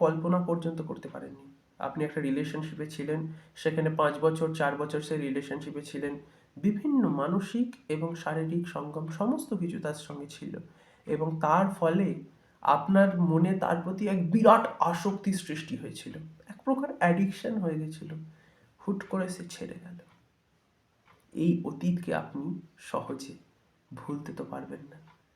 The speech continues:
কিন্তু এটার একটা পারসেপশনস তৈরি করতে পারেন। কি পারসেপশনস?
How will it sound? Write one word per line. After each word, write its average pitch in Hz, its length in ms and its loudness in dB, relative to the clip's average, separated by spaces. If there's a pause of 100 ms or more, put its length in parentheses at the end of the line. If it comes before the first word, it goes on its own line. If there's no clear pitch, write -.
(120)
কিন্তু 233 260 0
এটার 220 200 4
একটা 220 140 0 (100)
পারসেপশনস 196 720 6 (160)
তৈরি 156 280 -4
করতে - 280 -12
পারেন। - 200 -12 (280)
কি 170 180 -8
পারসেপশনস? 160 640 -2